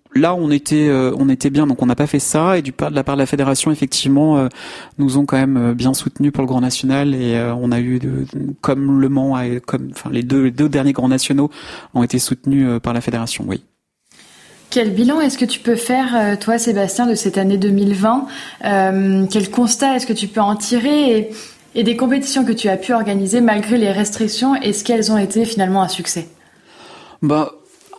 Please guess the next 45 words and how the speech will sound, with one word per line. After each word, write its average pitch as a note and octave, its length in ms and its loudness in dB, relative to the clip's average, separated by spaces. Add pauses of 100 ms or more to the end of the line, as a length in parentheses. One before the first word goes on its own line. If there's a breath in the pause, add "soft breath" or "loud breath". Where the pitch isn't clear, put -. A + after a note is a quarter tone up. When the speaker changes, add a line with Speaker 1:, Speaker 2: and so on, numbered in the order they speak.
(260)
Speaker 1:
Je E3+ 140 0
pense G#3 260 -2
que G3+ 100 2
les D#3 160 2
gens, E3 240 2
enfin, D3 260 0
je C#3 100 -4
pense - 180 -2
que - 100 0
les D3+ 100 0
cavaliers D3+ 400 0
étaient D3 200 0
satisfaits. E3 880 0
Euh, C3+ 360 2 (360 loud breath)
c'était F3+ 240 0
plus G3 160 -2
difficile, G3+ 440 -2
euh, D#3 640 0 (220)
pour D3+ 240 0
les D3+ 480 2
accompagnateurs D#3+ 800 0
et - 20 2
les C3+ 100 2
propriétaires C#3+ 600 -4
sur D3 100 -2
cette C#3 220 -4
fin C#3 100 -2
de C#3 60 -2
saison D3+ 300 0
parce D3+ 180 0
que, C3 180 -2 (360 loud breath)
comme C#3+ 200 2
je C#3 60 2
le C#3+ 60 2
disais, D3 260 2
nous, D3+ 120 2
on D3 140 4
a B2+ 60 2
vraiment C#3+ 300 2
voulu, C#3+ 360 0
euh, C3+ 260 0
rester C#3+ 360 -2
dans C#3 120 2
la B2 140 2
règle. D3 380 0